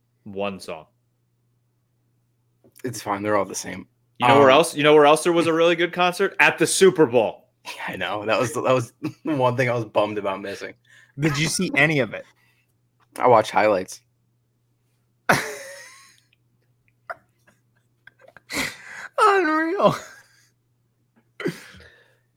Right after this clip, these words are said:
Speaker 1: I think I, our football podcast producer went
Speaker 3: Then you
Speaker 1: to
Speaker 3: just got a
Speaker 1: Billie
Speaker 3: hat.
Speaker 1: Eilish. What's up? We, so we just found out,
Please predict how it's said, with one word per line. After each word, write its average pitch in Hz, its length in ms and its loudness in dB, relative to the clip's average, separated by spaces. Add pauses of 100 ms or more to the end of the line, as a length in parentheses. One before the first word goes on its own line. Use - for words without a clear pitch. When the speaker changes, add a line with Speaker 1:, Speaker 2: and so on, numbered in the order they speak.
Speaker 1:
I 147 120 0
think 175 340 -4 (720)
I, 156 180 -2 (3000)
our 131 200 -2 (160)
football 143 600 -2
podcast 120 480 0
producer 98 400 -8
went 104 240 -6
Speaker 3:
Then 226 100 0
you 240 140 2
Speaker 1:
to 247 60 -2
Speaker 3:
just 233 140 -6
got 233 260 4
a 160 40 6
Speaker 1:
Billie 127 120 4
Speaker 3:
hat. 175 300 4 (140)
Speaker 1:
Eilish. 151 160 -2 (680)
What's 135 220 -8
up? 175 280 2
We, 165 120 4
so 190 120 2
we 196 120 6
just 226 220 -4
found 202 260 4
out, 151 300 4